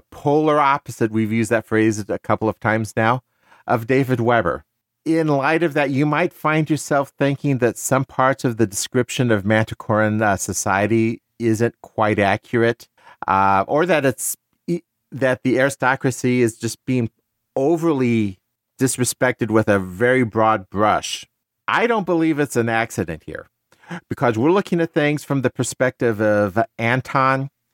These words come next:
and Ca-, who's a Highlander, you know, damn all arist-,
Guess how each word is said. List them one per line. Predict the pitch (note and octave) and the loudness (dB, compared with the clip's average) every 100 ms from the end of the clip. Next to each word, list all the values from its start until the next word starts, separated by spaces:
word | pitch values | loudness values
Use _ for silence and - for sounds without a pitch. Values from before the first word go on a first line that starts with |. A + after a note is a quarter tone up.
| _ | _
and | F#2 F#2+ - | -4 -4 -6
Ca-, | - C3 _ _ B2+ | -8 -10 _ _ 0
who's | A#2+ A#2 G2+ G2 - - | 2 2 2 -4 -6 -4
a | G2 | -4
Highlander, | A#2+ C3+ B2 G2+ F#2+ G2 A2+ - _ | 0 0 2 0 0 -2 -2 -8 _
you | |
know, | A2 F#2+ F#2 _ _ G2 E2+ | -4 -4 -6 _ _ -20 -4
damn | B2+ B2+ C3 | 0 0 0
all | B2+ A#2 | 0 0
arist-, | A#2+ A#2+ B2 - | 2 2 0 -4